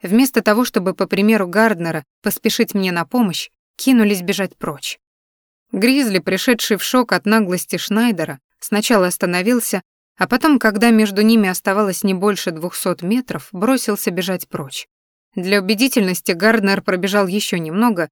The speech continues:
и еще некоторое время издавал устрашающие гортанные звуки, чтобы показать зверю, чья здесь территория. Мы переспали той же ночью.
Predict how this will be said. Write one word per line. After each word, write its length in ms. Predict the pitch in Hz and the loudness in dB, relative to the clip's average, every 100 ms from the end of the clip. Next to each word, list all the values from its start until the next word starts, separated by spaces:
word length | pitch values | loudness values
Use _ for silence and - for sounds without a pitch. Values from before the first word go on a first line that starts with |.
| _ _ _ | _ _ _
и 100 | 196 | 0
еще 260 | 226 - 294 | 0 4 4
некоторое 480 | 254 233 220 202 | 4 2 2 2
время 340 | 196 269 233 180 | 4 4 4 2
издавал 320 | 160 196 240 | 0 0 2
устрашающие 720 | 196 - 196 - 233 208 214 | 0 -2 -2 0 0 2 -2
гортанные 540 | 180 196 - 202 196 185 | 0 -4 0 0 2 0
звуки, 340 | 208 240 - | -2 -2 -2
чтобы 320 | - - 175 | -6 -4 -6
показать 500 | 165 - 180 170 165 | -6 -2 -2 0 -4
зверю, 380 | 160 202 233 165 - _ _ | -2 0 2 0 -10 _ _
чья 380 | - 208 208 175 | -6 0 0 0
здесь 260 | 156 175 | -4 -8
территория. 640 | - 180 170 170 151 165 180 _ _ _ _ _ _ _ | -4 -6 -6 -8 -8 -10 -20 _ _ _ _ _ _ _
Мы 260 | 220 302 269 | 2 2 4
переспали 560 | 240 226 - 233 208 | 4 2 2 2 2
той 220 | 180 220 190 | -2 -4 -4
же 120 | 175 | -4
ночью. 500 | 165 143 - - | -8 -8 -10 -10